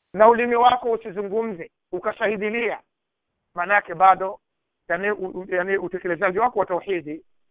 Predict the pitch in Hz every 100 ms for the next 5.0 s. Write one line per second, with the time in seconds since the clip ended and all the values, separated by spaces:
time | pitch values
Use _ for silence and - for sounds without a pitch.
0 | _ 151 170 160 180 151 151 185 165 165
1 | 175 - _ _ 160 156 - 165 180 175
2 | 185 - _ _ _ _ _ _ _ _
3 | - 214 214 226 233 226 240 269 - 208
4 | 202 233 175 214 208 226 214 233 190